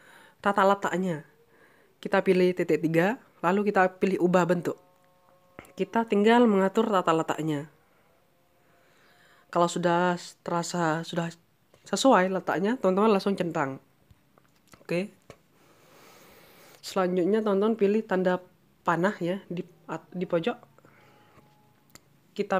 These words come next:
pilih edit gambar. Oke, kalau sudah kita pilih ke edit gambar,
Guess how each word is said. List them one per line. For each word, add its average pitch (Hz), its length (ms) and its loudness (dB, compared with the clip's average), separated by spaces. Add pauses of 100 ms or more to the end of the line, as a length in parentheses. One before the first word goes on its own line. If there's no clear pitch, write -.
pilih 180 160 0
edit 170 240 -2
gambar. 147 480 0 (3250)
Oke, 247 320 4
kalau 208 240 4
sudah 190 320 2
kita 160 640 2 (480)
pilih 185 160 2
ke - 80 -2
edit 165 240 0
gambar, 180 560 2